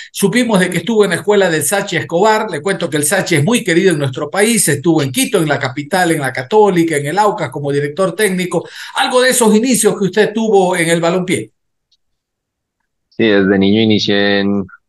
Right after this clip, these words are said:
Speaker 2: una escuela que tenía Sachi Escobar en, en la ciudad de Medellín, Colombia. Eh,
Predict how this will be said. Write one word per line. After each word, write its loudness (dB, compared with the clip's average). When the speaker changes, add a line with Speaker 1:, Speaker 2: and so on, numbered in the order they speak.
Speaker 2:
una -6
escuela -2
que 0
tenía 0
Sachi -6
Escobar 0
en, 2
en 0
la 2
ciudad 2
de 2
Medellín, 0
Colombia. 0
Eh, -2